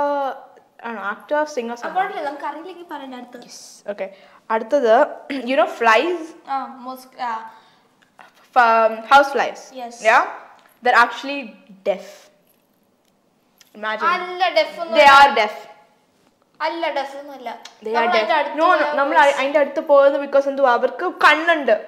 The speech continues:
Speaker 1: അതൊന്നുണ്ട്. രണ്ടാമത്തേത് they can, they can sense motion. That's why അ-, നമ്മൾ അടുത്ത് വരുമ്പോ അവർക്ക് അത് മനസ്സിലാവും. The force. സയൻസ്
Speaker 2: ഞാൻ
Speaker 1: പഠിച്ചിട്ടില്ലേ?
Speaker 2: ഫിസിക്സ് ഒന്നും പഠിച്ചിട്ടില്ല. പോ. അടുത്ത.
Speaker 1: പഠിക്കണം,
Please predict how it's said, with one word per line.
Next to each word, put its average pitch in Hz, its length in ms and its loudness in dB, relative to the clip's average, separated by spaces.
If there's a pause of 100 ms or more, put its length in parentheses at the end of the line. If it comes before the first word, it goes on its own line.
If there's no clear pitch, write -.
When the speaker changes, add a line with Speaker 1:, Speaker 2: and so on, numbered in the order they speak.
(260)
Speaker 1:
അതൊന്നുണ്ട്. 269 480 0 (580)
രണ്ടാമത്തേത് 320 640 0
they 294 140 -6
can, 320 120 -4 (160)
they - 140 -2
can 302 180 -6
sense 285 240 -2 (140)
motion. 262 340 -4 (960)
That's 269 280 0
why 302 100 6 (120)
അ-, 247 200 4
നമ്മൾ 277 220 0
അടുത്ത് 247 280 -6
വരുമ്പോ 277 260 4
അവർക്ക് 269 240 -2
അത് 277 160 0
മനസ്സിലാവും. 226 440 -4 (760)
The 254 60 -2 (100)
force. 285 280 6 (920)
സയൻസ് 311 240 0
Speaker 2:
ഞാൻ 370 80 0
Speaker 1:
പഠിച്ചിട്ടില്ലേ? 349 460 4
Speaker 2:
ഫിസിക്സ് - 240 0
ഒന്നും 285 180 -6
പഠിച്ചിട്ടില്ല. 262 480 -8
പോ. 254 40 -12 (680)
അടുത്ത. 254 200 -6 (1600)
Speaker 1:
പഠിക്കണം, 220 340 -4